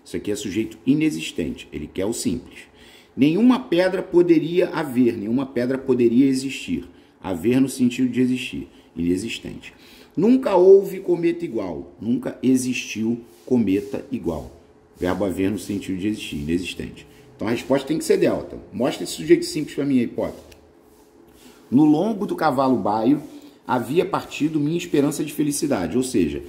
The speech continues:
minha esperança de felicidade havia partido no lombo do cavalo baio. O núcleo é esperança. Esperança tinha partido. Ah, então,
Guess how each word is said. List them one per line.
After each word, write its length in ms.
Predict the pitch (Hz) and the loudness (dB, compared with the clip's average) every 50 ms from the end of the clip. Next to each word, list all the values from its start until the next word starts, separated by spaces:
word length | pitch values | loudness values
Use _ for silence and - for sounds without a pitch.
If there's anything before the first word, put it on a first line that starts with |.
| - - - - - | -18 -20 -20 -14 -4
minha 340 | 95 120 156 202 220 214 | 0 0 2 2 2 0
esperança 540 | 196 180 - - 160 135 123 127 123 123 120 | 0 -4 -2 0 2 2 4 2 2 0 -4
de 120 | 110 104 - | -6 -6 -6
felicidade 920 | - 101 98 98 - - 90 82 85 85 87 87 92 98 101 - - - - - - - _ _ - | -6 -6 -6 -6 -8 -10 -8 -6 -6 -6 -4 -4 -6 -6 -8 -10 -14 -14 -18 -20 -20 -20 _ _ -8
havia 600 | - 110 113 87 80 85 95 117 135 151 170 160 | -4 -4 -4 -4 -6 -4 -2 0 2 2 2 0
partido 800 | 165 - 117 104 - - - - - 82 80 78 82 90 110 - - - - _ _ _ _ _ _ _ _ - - - - - - _ - - - - - - - - - - - | 0 -4 -6 -8 -8 -12 -16 -10 -8 -6 -4 -4 -4 -6 -6 -8 -10 -12 -20 _ _ _ _ _ _ _ _ -20 -20 -20 -20 -20 -20 _ -20 -20 -20 -20 -20 -20 -20 -20 -20 -10 0
no 140 | - 120 131 | 4 4 4
lombo 300 | 120 107 127 135 143 131 | 6 4 2 2 2 0
do 80 | 139 | -2
cavalo 420 | 135 147 127 95 104 113 120 127 147 | -2 -4 -4 -4 -4 -4 -4 -4 -4
baio. 300 | 127 110 98 90 73 67 - - - - _ _ _ _ _ _ | -4 -4 -4 -4 -6 -6 -10 -16 -20 -20 _ _ _ _ _ _
O 80 | 85 90 | -4 -2
núcleo 460 | 98 101 101 117 131 131 151 156 156 | 0 2 4 6 6 6 4 2 0
é 60 | 160 | 0
esperança. 640 | 151 - - 175 175 151 127 117 110 - - - - - - - - - | -2 -2 0 0 2 2 2 2 0 -4 -10 -16 -18 -20 -20 -20 -20 -20
Esperança 720 | - - - - 131 127 110 117 135 160 170 - - - | -20 -10 2 4 4 4 6 4 2 0 0 -2 -4 -4
tinha 260 | - - 151 165 165 | -4 -4 -4 -4 -4
partido. 580 | - - 92 180 - - 131 135 123 90 - - - - - - _ _ _ _ _ - _ - | -4 -4 -8 -8 -8 0 2 2 2 2 0 -8 -12 -18 -20 -20 _ _ _ _ _ -20 _ -16
Ah, 180 | - 76 82 87 | -12 -6 -6 -6
então, 380 | 87 87 87 87 95 107 - | -6 -6 -6 -6 -6 -6 -8